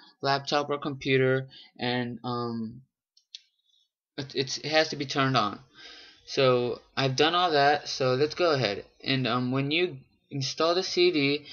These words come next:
you'll get all these programs right here, which I put in a little folder right here on my desktop. But the one we're gonna need is, um,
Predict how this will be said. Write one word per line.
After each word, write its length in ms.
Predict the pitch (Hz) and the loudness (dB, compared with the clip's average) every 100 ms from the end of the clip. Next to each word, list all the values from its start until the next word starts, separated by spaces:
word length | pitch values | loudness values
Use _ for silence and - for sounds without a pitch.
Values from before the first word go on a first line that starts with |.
| - - | -20 -4
you'll 100 | 143 | -2
get 220 | 135 147 - | 4 4 6
all 240 | 143 156 | 4 4
these 240 | 151 156 | 2 -2
programs 600 | 135 - 147 143 143 139 | -6 0 2 4 2 2
right 140 | 131 131 | 0 2
here, 120 | 135 | 2
which 180 | 131 131 | 2 0
I 80 | 127 | -4
put 400 | - 147 - - | -4 -4 -4 -4
in 180 | 131 | -4
a 80 | 123 | -2
little 300 | 120 135 135 | -2 -2 -2
folder 420 | 135 135 139 139 | -2 -2 0 2
right 180 | 139 135 | 2 0
here 200 | 147 147 | 0 -2
on 100 | 135 | -2
my 140 | 131 123 | -4 -2
desktop. 580 | 131 131 160 156 156 _ _ - _ | -2 -2 -6 -6 -6 _ _ -20 _
But 160 | - 135 | -6 0
the 80 | 143 | 4
one 240 | 147 139 | 4 4
we're 160 | 151 180 | 2 2
gonna 180 | 185 156 | 0 0
need 360 | 147 139 127 - | 4 4 2 2
is, 460 | 117 120 117 123 | 4 4 2 -4
um, 340 | - 117 113 | -4 -4 -4